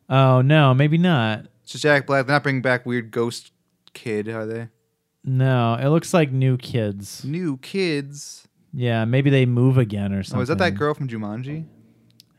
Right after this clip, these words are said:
Speaker 1: I don't know.
Speaker 2: Jumanji?
Speaker 1: Still
Speaker 2: Oh, you haven't
Speaker 1: haven't
Speaker 2: seen
Speaker 1: seen
Speaker 2: Jumanji.
Speaker 1: Still haven't seen that new movie.
Speaker 2: It's, uh, yeah.
Speaker 1: Yeah.
Speaker 2: Anyways, so what we're looking at. So I, um,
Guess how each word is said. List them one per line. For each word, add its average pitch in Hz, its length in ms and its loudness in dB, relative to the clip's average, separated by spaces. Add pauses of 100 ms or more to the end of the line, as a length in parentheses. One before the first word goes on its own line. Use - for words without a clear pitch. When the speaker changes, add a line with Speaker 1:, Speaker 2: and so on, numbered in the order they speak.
Speaker 1:
I 131 80 -4
don't 143 140 0
know. 131 180 2
Speaker 2:
Jumanji? 113 100 -2
Speaker 1:
Still 135 180 -4
Speaker 2:
Oh, 147 40 2
you 156 80 8
haven't 196 140 8
Speaker 1:
haven't 160 180 8
Speaker 2:
seen 262 340 4
Speaker 1:
seen 170 100 0
Speaker 2:
Jumanji. 123 420 0
Speaker 1:
Still 269 460 4
haven't 190 280 6
seen 147 200 2
that 135 160 2
new 127 140 0
movie. 104 420 -2
Speaker 2:
It's, - 320 -12
uh, 175 420 0 (540)
yeah. 165 380 -8 (800)
Speaker 1:
Yeah. 139 520 0
Speaker 2:
Anyways, 113 420 -2 (560)
so 156 320 2
what 175 140 -2
we're 170 60 0
looking 127 180 -2
at. 113 180 -12
So 160 300 -2
I, 165 300 0
um, 139 560 0